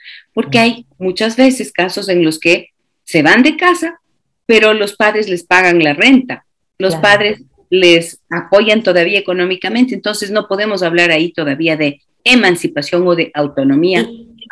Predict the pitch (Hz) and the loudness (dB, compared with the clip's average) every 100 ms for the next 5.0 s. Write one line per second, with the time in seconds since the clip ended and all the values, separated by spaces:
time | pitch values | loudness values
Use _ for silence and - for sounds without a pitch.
0 | - - 269 139 123 220 - - 226 - | -14 -6 -2 -2 0 -2 -4 -6 -6 0
1 | 220 226 247 311 302 269 180 - 185 202 | 2 4 4 2 2 2 2 -2 -6 -4
2 | 190 226 233 233 - 131 - 156 - 185 | 0 0 -2 -6 -10 -10 -10 -14 -6 -4
3 | 220 190 160 185 185 180 - 190 170 170 | 0 0 0 0 -2 -2 -4 0 4 4
4 | 180 214 233 214 196 196 202 196 294 | 2 4 6 6 6 6 6 6 6